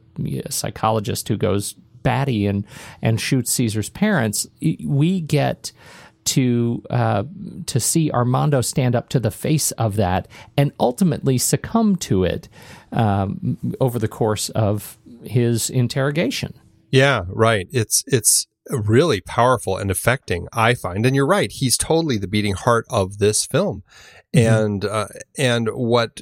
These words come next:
Speaker 2: works so effectively is just this, it's kind of this, this, um, I don't know, just this, he, he's got his eyes opened to everything, and he really believes that there is a way for Milo to have a future,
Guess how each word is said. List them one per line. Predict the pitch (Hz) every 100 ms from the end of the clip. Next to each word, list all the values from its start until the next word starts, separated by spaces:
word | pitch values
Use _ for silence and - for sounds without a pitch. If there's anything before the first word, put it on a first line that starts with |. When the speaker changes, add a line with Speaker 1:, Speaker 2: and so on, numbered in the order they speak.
| -
Speaker 2:
works | - - 120 107 135 -
so | - 101
effectively | - 147 - 98 101
is | 104 101
just | 123 120 -
this, | 117 110 - - - - _ _ _ -
it's | 139 -
kind | - 214
of | 226
this, | 147 117 -
this, | 123 117 107 110 _ -
um, | 123 107 95 92 90 90 _ _ _ _ _ 113
I |
don't | 127
know, | 135
just | 104 117 -
this, | 107 -
he, | 110 135 120
he's | 107 143
got | - 170
his | 135 110
eyes | 107 123 117 101
opened | 117 - 104 87
to | - -
everything, | 104 104 98 92
and | 104
he | 135
really | 156 160 175
believes | 135 113 110 107 92 85 -
that | 92 87 87 - - - -
there | 104 110
is | 104 127 110
a | 107
way | 95 95 92 87
for | - 95
Milo | 90 92 101 98 87 85
to | 90 - 101 90
have | 85 - 107 104
a | 92
future, | - 110 104 - -